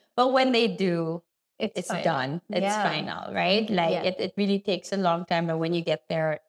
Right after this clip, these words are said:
Speaker 1: you're there. There's no
Speaker 2: Mm-hmm.
Speaker 1: walking back. So let's dig deeper into your turning point. What was the turning point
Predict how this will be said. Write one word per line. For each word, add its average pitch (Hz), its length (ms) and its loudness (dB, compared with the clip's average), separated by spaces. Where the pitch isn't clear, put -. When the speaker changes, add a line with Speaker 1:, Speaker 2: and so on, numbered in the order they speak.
Speaker 1:
you're 208 180 2
there. 165 360 2
There's 190 240 0
no 208 180 4
Speaker 2:
Mm-hmm. 180 80 -2
Speaker 1:
walking - 380 -6
back. - 340 -20
So 277 280 2
let's 403 260 0
dig 427 240 2
deeper 254 300 0
into 233 220 2
your 170 260 0
turning 160 280 -4
point. 151 240 -12
What 302 180 0
was 415 120 0
the 440 80 4
turning 196 340 0
point - 260 -8